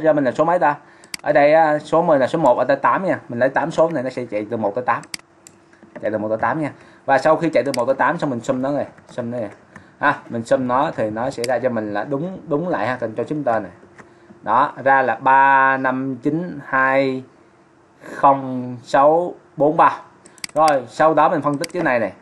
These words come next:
Ở đây á, cái dãy của mình là từ một tới tám này này, nó là cái, à,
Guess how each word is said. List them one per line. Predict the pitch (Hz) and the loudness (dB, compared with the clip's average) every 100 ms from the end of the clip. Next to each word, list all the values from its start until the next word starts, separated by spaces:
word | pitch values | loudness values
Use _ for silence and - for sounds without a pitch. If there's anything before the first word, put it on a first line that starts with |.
| _ - _ _ _ _ _ - | _ -20 _ _ _ _ _ -2
Ở | 135 | 2
đây | 170 160 | 4 4
á, | 165 | 4
cái | 175 | 2
dãy | 139 135 | 0 0
của | 165 | -2
mình | 156 | -4
là | 123 | -4
từ | 123 135 | -2 0
một | 117 117 | 0 0
tới | 147 | 2
tám | 139 151 | 4 2
này | 185 139 | 2 0
này, | 120 113 | 0 0
nó | 120 156 180 175 | 0 0 0 -2
là | 147 123 120 | 0 2 2
cái, | 117 139 165 | 2 2 2
à, | 147 139 | 4 2